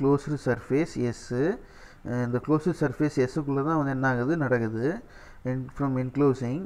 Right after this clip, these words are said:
the dipole is zero. சரி, அது dipole is zero அப்படின்னு சொல்றோம். ஏன் dipole zero-ன்றோம்னா, அந்த pi b is equal to இந்த formula, according to this formula, அஹ், pi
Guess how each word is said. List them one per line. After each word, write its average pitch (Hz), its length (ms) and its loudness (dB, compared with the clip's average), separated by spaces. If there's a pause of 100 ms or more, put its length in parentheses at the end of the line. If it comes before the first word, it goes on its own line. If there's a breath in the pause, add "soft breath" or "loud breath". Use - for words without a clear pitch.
(400 soft breath)
the 135 80 2 (120)
dipole 160 560 4
is 139 100 -6 (180)
zero. 120 260 -2 (1120)
சரி, 131 200 0
அது 120 120 -4 (180)
dipole 139 480 4
is 208 120 -4 (260)
zero 135 340 4
அப்படின்னு 120 300 -4
சொல்றோம். - 280 -12 (680 loud breath)
ஏன் 180 180 2
dipole 151 420 4
zero-ன்றோம்னா, 127 600 2
அந்த 147 100 -2 (100)
pi 135 100 4 (100)
b 143 120 0
is - 140 -12
equal 147 200 -2
to 147 100 0
இந்த 123 140 2 (120)
formula, 135 400 0 (100)
according 123 360 -4
to 120 140 -8
this 123 200 -14
formula, 127 340 0 (640 loud breath)
அஹ், 127 220 2
pi 131 100 8